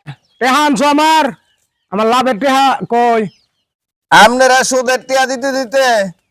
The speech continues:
Speaker 2: আমার জীবন শেষ। বউয়ের যন্ত্রণা আমি বাড়িতে থাকতে পারি না মিয়া। বাড়িতে গেলে বউয়ের নানান কথাবার্তা কয়,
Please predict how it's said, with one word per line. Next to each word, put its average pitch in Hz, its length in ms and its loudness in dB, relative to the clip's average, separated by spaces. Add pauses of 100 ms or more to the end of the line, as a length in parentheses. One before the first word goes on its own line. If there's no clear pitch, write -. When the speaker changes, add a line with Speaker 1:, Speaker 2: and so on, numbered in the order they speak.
(100)
Speaker 2:
আমার 220 380 -2
জীবন 247 320 -4
শেষ। 180 540 -4 (380)
বউয়ের 247 440 0
যন্ত্রণা 269 480 0
আমি 262 140 0
বাড়িতে 262 360 0
থাকতে 277 280 -2
পারি 247 120 0
না 254 120 0
মিয়া। 226 360 0
বাড়িতে 226 320 -2
গেলে 254 280 0
বউয়ের 247 360 0
নানান 233 280 0
কথাবার্তা 240 500 -2
কয়, 196 280 0